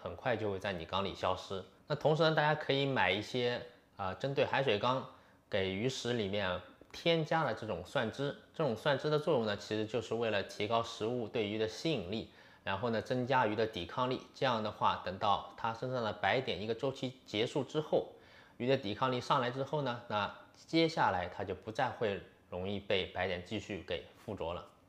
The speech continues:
其实白点在一个新缸里出现的可能性会比较大一些，因为一开始在一个新的海缸当中，系统还没有很稳定的时候，各种数值都在不停的波动，所以你的鱼进来之后呢，就容易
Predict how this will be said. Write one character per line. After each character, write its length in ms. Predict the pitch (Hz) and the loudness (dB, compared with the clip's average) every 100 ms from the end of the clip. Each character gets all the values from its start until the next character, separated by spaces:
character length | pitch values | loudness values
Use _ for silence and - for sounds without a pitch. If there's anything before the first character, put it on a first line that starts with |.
| _ _ _ | _ _ _
其 160 | - 175 | -4 2
实 140 | 202 | 2
白 240 | 196 147 | 4 4
点 280 | 185 123 98 - | 6 4 2 2
在 220 | 156 127 | 2 2
一 120 | 113 | -2
个 180 | 139 131 | 0 0
新 300 | - 170 170 | 0 -4 0
缸 180 | 175 175 | 2 2
里 140 | 98 | 0
出 180 | - 123 | -2 -4
现 160 | - | 0
的 80 | 123 107 | 0 0
可 180 | - | -4
能 160 | 87 92 | -4 -4
性 240 | - 104 | -2 -4
会 420 | 95 - 127 98 76 - | -4 0 2 2 -4 -12
比 120 | - | -10
较 180 | 90 98 | 0 0
大 260 | 95 143 101 | 2 0 0
一 60 | |
些， 160 | 85 92 | -2 -8
因 180 | 85 143 | -4 -2
为 120 | 120 | -2
一 100 | 80 | -4
开 240 | - - | -10 -4
始 100 | 147 | -2
在 220 | 101 113 98 | 0 2 0
一 140 | 107 | 0
个 200 | 110 95 | -2 -2
新 280 | - - 170 | -4 -2 0
的 80 | 160 | 0
海 160 | 113 87 | 0 0
缸 120 | 92 | 0
当 120 | 98 | 0
中， 140 | 101 | -2
系 160 | 101 139 | -2 -4
统 160 | 127 95 | -4 0
还 100 | 101 | 0
没 120 | 113 | 2
有 80 | 104 | 0
很 200 | 123 139 | 2 2
稳 160 | 98 | 2
定 120 | 113 | -2
的 80 | 113 | -4
时 120 | 98 | -2
候， 200 | 98 90 - - - - - _ | 0 0 -2 -18 -20 -20 -20 _
各 100 | 208 | 8
种 160 | 170 107 | 8 6
数 160 | - | 4
值 120 | 135 131 | 2 4
都 100 | 139 | 2
在 60 | |
不 120 | 135 | 2
停 140 | 165 123 | 2 0
的 60 | |
波 200 | 123 147 | 2 4
动， 160 | 156 - - | 4 0 -4
所 100 | - | 0
以 280 | 131 123 87 - - - | 2 2 -4 -12 -14 -6
你 120 | 113 | -2
的 60 | 117 | 0
鱼 260 | 104 120 | 0 0
进 200 | 143 180 | 0 0
来 140 | 107 113 | 2 2
之 140 | 147 | 0
后 160 | 147 143 | 2 2
呢， 120 | 110 | 2
就 220 | 104 104 | 2 2
容 280 | 87 85 98 | 2 -2 -2
易 240 | 131 104 | -2 -4